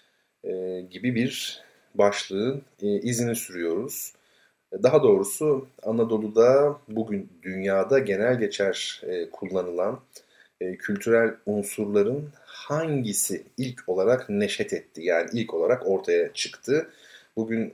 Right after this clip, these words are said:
e, dünya kültüründe, e, yerleşik, kabul gören, cari olan uygulamaların, nesne, olay ve ilişkilerin, e, hangileri Anadolu, e, kökenlidir? Yani kültürde, sanatta, bilimde,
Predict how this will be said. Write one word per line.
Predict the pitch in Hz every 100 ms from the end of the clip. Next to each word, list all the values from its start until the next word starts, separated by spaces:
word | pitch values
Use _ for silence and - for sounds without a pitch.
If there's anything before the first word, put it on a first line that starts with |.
| _
e, | 101 98 98 98 95
dünya | 101 104 113 110
kültüründe, | 110 101 - 98 98 104 104 - _ - _ - -
e, | 90
yerleşik, | 90 95 98 98 98 - - - - _
kabul | - 98 101
gören, | 95 98 92 95 98 - 85
cari | 98 92 92 107 90
olan | 95 95 95 98 _
uygulamaların, | 95 98 92 95 92 90 92 92
nesne, | 92 - 101
olay | 82 92 92 90
ve | 90
ilişkilerin, | 90 90 - - 98 90 110 151 - - - _
e, | 92 95
hangileri | 92 147 185 156 113 98
Anadolu, | 95 92 87 85 82 - -
e, | 85 82 82
kökenlidir? | - - 85 80 76 82
Yani | - -
kültürde, | - 104 - 92 95 92
sanatta, | 95 92 92 90 - 92 92 -
bilimde, | 92 90 87 87 90 92